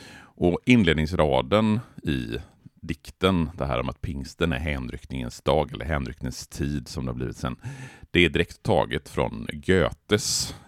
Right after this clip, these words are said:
dikt Rävsagan, där han skriver om pingsten som das liebliche Fest war gekommen. Så pingst infaller alltså femtio dagar efter påsk, har fått sitt namn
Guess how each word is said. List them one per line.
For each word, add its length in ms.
dikt 340
Rävsagan, 1080
där 120
han 200
skriver 360
om 100
pingsten 640
som 220
das 260
liebliche 760
Fest 600
war 520
gekommen. 720
Så 480
pingst 640
infaller 520
alltså 360
femtio 360
dagar 480
efter 400
påsk, 580
har 120
fått 220
sitt 220
namn 440